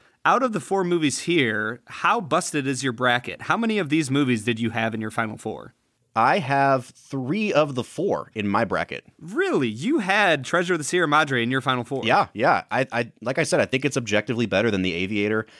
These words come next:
Speaker 2: I thought it was the best movie in that quadrant. So the only one that I am missing out of my final four is Casablanca, which has been replaced by Twelve Angry Men.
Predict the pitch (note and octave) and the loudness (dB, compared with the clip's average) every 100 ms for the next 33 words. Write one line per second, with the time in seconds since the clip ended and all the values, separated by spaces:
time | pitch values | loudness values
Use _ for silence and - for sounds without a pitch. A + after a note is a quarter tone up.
0 | - F2+ A2 A2 A2+ G2+ G#2 F2+ G#2 - | -8 -2 2 2 0 0 -2 0 0 0
1 | G#2 G2 G2+ - G#2 G#2 G#2+ G2 F#2+ F#2 | -2 0 -2 -2 -2 -2 -2 -2 0 2
2 | G2 - - B2 G2+ E2 D#2+ - _ - | 0 -4 0 2 2 -6 -8 -12 _ -20
3 | - - A2+ A#2 B2+ D#3+ F#3 D3 D3 B2+ | -14 -4 -2 0 0 0 2 2 2 2
4 | A2 B2+ G#2 A#2+ G2 F2+ F#2 F#2 F#2+ G#2 | 2 2 2 0 0 0 2 0 0 0
5 | G2+ F#2 A2+ G2+ D#2 F2+ - G2 F#2+ E2 | 0 -2 0 0 -2 -6 -4 -2 -2 -2
6 | F2+ A2 F#2 D#2 E2 F2+ G2 F2+ A2+ C#3 | 0 0 -2 -6 -6 -6 -6 -4 -4 -2
7 | G#2+ F#2 - - _ _ G2+ G2+ G2+ F#2 | 0 0 -4 -10 _ _ -2 0 0 0
8 | F2 F2+ F#2 F2+ D#2 | -2 -2 -2 -4 -6